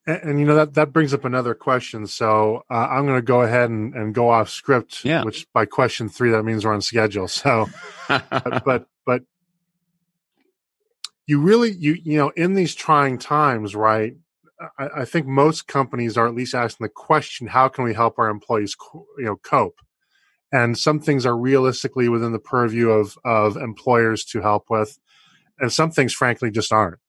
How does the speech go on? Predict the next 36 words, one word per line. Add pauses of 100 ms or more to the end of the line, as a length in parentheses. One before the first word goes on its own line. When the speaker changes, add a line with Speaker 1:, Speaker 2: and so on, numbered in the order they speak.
Speaker 1:
Um, (140)
and,
and,
you
know,
we, (100)
we
can't, (160)
we
cannot
fix
everything.
We
don't
have
the
resources.
We
don't
have
the, (340)
the
standing
to
do
that. (580)
But
you
really
can't
even
begin (580)
to
help
employees
through